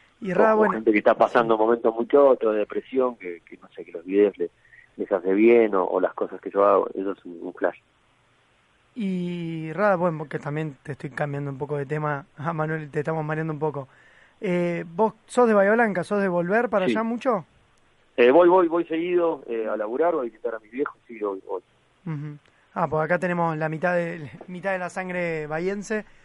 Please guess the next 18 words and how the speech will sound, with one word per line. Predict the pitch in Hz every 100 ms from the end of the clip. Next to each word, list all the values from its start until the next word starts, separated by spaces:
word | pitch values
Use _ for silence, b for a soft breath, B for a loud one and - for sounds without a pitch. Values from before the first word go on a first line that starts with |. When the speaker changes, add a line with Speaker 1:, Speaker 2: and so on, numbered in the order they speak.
| b -
Speaker 2:
¿Ah, | 123
Speaker 1:
Hace | 175
Speaker 2:
sí? | 139
Speaker 1:
poco, | 190 196
sí, | 175 202 170
sí, | 143
sí, | 147 151
sí, | 170 156 - -
de, | 165 156 151
de, | 143 160 165
de | 165
ahí | 180
de, | 185 175 165 156 b b b -
del | 170
barrio | 180 175
Patagonia. | 170 175 180 156 147 131 _ _ _ _
Speaker 2:
Muy | 107 110
bien, | 117 113 85